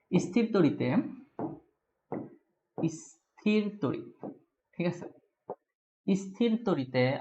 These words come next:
আমার সব থেকে বেশি ইম্পর্টেন্ট যে টপিকটা আসছে সেটা হলো আমার ধারক, ঠিক আছে? এই চ্যাপ্টারে সব থেকে বেশি কোশ্চেন আসছে ধারক থেকে, এই চ্যাপ্টারে সব থেকে বেশি কোশ্চেন আসছে ধারক থেকে। ধারকের যত ফর্মুলা আছে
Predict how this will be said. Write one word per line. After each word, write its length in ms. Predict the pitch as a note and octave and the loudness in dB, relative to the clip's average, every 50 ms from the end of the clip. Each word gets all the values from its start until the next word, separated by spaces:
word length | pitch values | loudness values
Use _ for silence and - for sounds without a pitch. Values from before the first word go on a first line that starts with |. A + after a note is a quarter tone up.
| - | 0
আমার 180 | C3 B2+ C3 C3 C3 C3 | 2 2 2 2 2 -2
সব 120 | C#3 C3+ - - - | -6 -8 -8 -6 -6
থেকে 140 | D3+ D3+ D3+ D3+ | -4 -4 -2 -4
বেশি 180 | D3+ D3 - E3 - - D#3+ D#3+ | -4 -4 -4 -6 -4 -2 -2 -2
ইম্পর্টেন্ট 540 | D3+ D3+ D3+ - E3 E3 E3 F3+ F3 E3+ D#3 D3 | -2 -2 2 4 4 4 4 2 0 -2 -4 -2
যে 80 | D3 B2 A#2 - | -4 -4 -2 -2
টপিকটা 480 | A2+ A2+ A2+ B2 B2 - - - D#3+ D#3+ D3 - - - B2+ | -2 -2 -2 -4 -8 -8 0 4 6 8 8 6 6 2 2
আসছে 280 | - - - - B2+ A#2+ D#3 B3+ - - - - _ _ - | 2 -2 -2 0 2 2 2 0 -2 -6 -16 -20 _ _ -14
সেটা 200 | - D3+ D3+ D3 D3 D3+ D3+ D3+ | -2 2 6 6 8 8 6 6
হলো 200 | C3+ B2+ C3 D3+ - - - - - - _ - - | 4 6 6 6 6 4 2 -6 -16 -20 _ -8 0
আমার 140 | C3+ D3+ G3 E3+ C#3+ C3+ | 2 2 2 2 4 4
ধারক, 260 | C3+ C3 B2+ A#2 - - - - - _ _ _ _ - - _ _ _ _ | 6 6 6 6 2 -2 -14 -18 -20 _ _ _ _ -20 -20 _ _ _ _
ঠিক 100 | - D3 F3 F#3 | 0 2 4 4
আছে? 120 | F#3 - - - - _ _ _ - - - _ - C#3 | 4 0 -4 -6 -8 _ _ _ -20 -20 -12 _ 2 4
এই 100 | C#3+ D3 D3+ D3 | 6 6 6 4
চ্যাপ্টারে 320 | - D#3+ E3 - F#3 D#3+ D3 - | 2 2 2 2 2 2 2 0
সব 100 | - - - | -4 -6 -4
থেকে 140 | E3+ E3+ F#3 D#3+ D3 D3 | 0 0 2 2 4 6
বেশি 160 | D#3+ D#3+ - B3 A3 | 6 6 6 4 4
কোশ্চেন 240 | G3+ G3 - D#3+ D3 | 2 2 0 -4 -4
আসছে 140 | D3 - E3+ C#3+ B2+ | -4 -2 -2 0 0
ধারক 180 | B2 A#2+ - - - | 0 -2 -2 -6 -10
থেকে, 140 | A#2+ A#2+ C#3+ - _ _ _ _ _ _ _ _ _ _ _ _ _ _ _ _ _ _ _ _ _ _ _ _ - | -14 -14 -14 -18 _ _ _ _ _ _ _ _ _ _ _ _ _ _ _ _ _ _ _ _ _ _ _ _ -16
এই 60 | C#3+ - | -10 -8
চ্যাপ্টারে 300 | C3+ B2+ - D3 D#3+ A#3 D4 D#4 | -6 -4 0 2 4 4 4 4
সব 80 | D3 - - | 0 -4 -4
থেকে 140 | - D3 D3 C#3+ | -2 -2 0 0
বেশি 140 | C3 - D3+ C#3+ | -2 -2 -2 -2
কোশ্চেন 220 | D#3+ - - D#3+ D#3+ | -2 -2 -2 -4 -4
আসছে 140 | D#3+ - - A#3+ F3+ C3+ | -2 0 2 2 4 4
ধারক 180 | C3 B2 B2 B2 - | 4 4 4 2 -2
থেকে। 160 | C3 - - - _ _ - | -8 -10 -12 -16 _ _ 2
ধারকের 300 | C3 C3 C#3 C3 - D#3+ D3+ - | 6 6 6 6 4 2 4 6
যত 120 | D3+ D3+ G3+ G#3+ G#3+ | 6 6 6 4 4
ফর্মুলা 380 | G#3 F#3+ E3 C#3 B2+ A#2+ A#2+ B2 B2 | 6 6 6 4 4 4 4 4 4
আছে 180 | A#2+ - - | 4 6 6